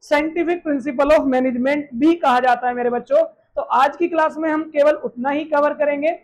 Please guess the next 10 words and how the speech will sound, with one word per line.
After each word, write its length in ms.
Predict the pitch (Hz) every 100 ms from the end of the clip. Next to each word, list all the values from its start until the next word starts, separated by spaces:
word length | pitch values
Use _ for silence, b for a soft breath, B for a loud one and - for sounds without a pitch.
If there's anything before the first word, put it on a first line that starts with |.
| _
चार 220 | 294 302
principal 440 | 370 349 320 311 302
उन्होंने 280 | 294 285 277
बताए 320 | 240 240 240
हैं, 180 | 277 339 _ _ -
वो 160 | 320
चारों 340 | 381 320 285 277
principal 380 | 254 247 240 233
हम 180 | 214
यहाँ 180 | 226 403